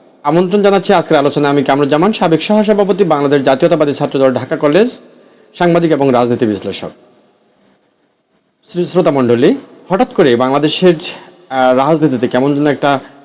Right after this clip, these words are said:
স্তিমিত অবস্থা বিরাজমান। কি হচ্ছে, কোন দিকে যাচ্ছে,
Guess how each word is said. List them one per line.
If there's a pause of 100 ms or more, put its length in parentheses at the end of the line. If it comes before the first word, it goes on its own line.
(100)
স্তিমিত
অবস্থা
বিরাজমান। (1120)
কি
হচ্ছে, (400)
কোন
দিকে
যাচ্ছে,